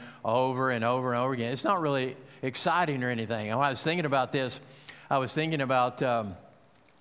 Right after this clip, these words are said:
my time in the Navy, and I, uh, I, uh, served for three years aboard one of our nuclear submarines.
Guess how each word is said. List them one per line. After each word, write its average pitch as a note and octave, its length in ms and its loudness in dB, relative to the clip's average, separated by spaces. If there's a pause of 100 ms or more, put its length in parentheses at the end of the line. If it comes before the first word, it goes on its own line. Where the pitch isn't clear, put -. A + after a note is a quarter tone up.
(120)
my A2+ 160 0
time C#3 300 4
in D#3+ 120 2
the F3+ 80 0
Navy, C3 400 2
and C#3 100 0
I, A#2 240 2 (400)
uh, A#2 60 0
I, A#2 840 2 (120)
uh, A2+ 400 -2
served C#3+ 340 -2
for C3 140 -4
three D3+ 260 0
years C#3 320 -2
aboard B2+ 340 -2
one C3 140 -2
of B2 80 -2
our A#2+ 80 2
nuclear B2 640 -2
submarines. C#3+ 840 0